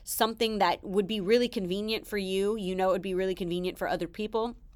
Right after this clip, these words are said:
and it's just simply underserved, that is a gap in the market. And if you want to create something and fill that gap, I say go for it. So that's what I did. I wound up, um, obviously it had to be pink because it's me. <laughs>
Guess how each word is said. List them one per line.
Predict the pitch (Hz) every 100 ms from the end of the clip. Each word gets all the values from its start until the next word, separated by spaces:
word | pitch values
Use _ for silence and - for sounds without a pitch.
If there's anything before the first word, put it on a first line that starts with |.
| - - - - - 214
and | 208
it's | 202 -
just | 233 240
simply | 233 226 208 196 190 - - - -
underserved, | 208 214 202 - 180 185 262 294 - -
that | 226 262
is | 302
a | 349
gap | - 175 196 -
in | 196
the | 175
market. | 160 - - -
And | 185
if | 180
you | 196 254
want | 330 302 269 -
to | - 220
create | - 208 208 185
something | 220 208 214 202
and | 185 185
fill | - 208 208
that | 185 165 -
gap, | 160 233 - 190
I | 185 202
say | 202 - 180 180
go | 160 175
for | 165 - 127
it. | 101 - - -
So | - 240
that's | 294
what | 311
I | 302
did. | 180 - - - - -
I | 196
wound | 208 214 214
up, | 208 208 -
um, | 196 180 -
obviously | 226 233 247
it | 220
had | 214 196
to |
be | 196 196
pink | 196 190 -
because | 185 185 170 170 -
it's | 185 -
me. | 165 165 240
<laughs> | -